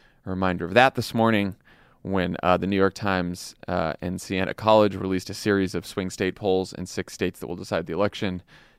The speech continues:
and showed it way, way too close, uh, between Trump and, uh, and three of the top Democratic candidates, Biden, Sanders, and Warren.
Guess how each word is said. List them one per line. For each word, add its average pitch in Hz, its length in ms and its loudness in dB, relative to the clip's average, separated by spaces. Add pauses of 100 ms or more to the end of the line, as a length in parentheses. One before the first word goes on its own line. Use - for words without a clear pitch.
and 90 120 -6
showed 90 280 2
it - 240 -2 (420)
way, 104 640 6 (140)
way 151 500 6
too - 220 -6
close, - 480 -14 (400)
uh, 95 220 4
between 92 300 -6
Trump 90 460 -6
and, 90 400 -2
uh, 85 240 0
and 87 220 -6
three 87 200 -4
of 90 100 -4
the - 60 -12
top 87 220 -2
Democratic 87 420 -8
candidates, 85 440 -6
Biden, 82 480 -6 (100)
Sanders, - 560 -8
and 73 240 -14
Warren. 50 420 -8